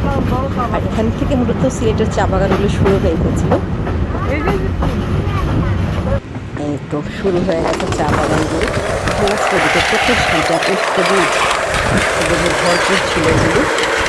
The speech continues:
এটা মূলত শাস্তাগঞ্জ থেকে, শাস্তাগঞ্জ থেকে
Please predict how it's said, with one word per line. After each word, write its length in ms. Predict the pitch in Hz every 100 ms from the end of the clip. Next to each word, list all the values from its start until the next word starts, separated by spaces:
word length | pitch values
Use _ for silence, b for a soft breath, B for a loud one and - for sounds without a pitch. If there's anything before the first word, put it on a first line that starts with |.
| - -
এটা 100 | 226
মূলত 260 | 202 214 254 -
শাস্তাগঞ্জ 500 | 196 196 - 220 220 190
থেকে, 180 | 175 240 - - - - - 233 220 -
শাস্তাগঞ্জ 480 | 226 220 247 262 262
থেকে 640 | - 302 294 - 294 -